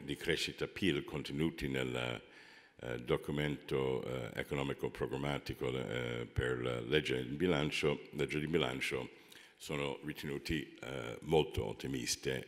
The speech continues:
eh, cioè chi, ehm, prevede come il governo, eh, eh, Salvini,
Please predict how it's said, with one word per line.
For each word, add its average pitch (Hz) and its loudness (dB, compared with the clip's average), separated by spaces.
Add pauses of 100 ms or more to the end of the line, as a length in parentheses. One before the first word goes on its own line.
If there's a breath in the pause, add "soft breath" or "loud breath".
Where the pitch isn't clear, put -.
eh, 53 -8
cioè 64 0
chi, 92 2 (680 loud breath)
ehm, 60 -2 (160)
prevede 71 4
come 67 -4
il 65 0
governo, 65 2
eh, 58 -4
eh, 55 -4
Salvini, 65 2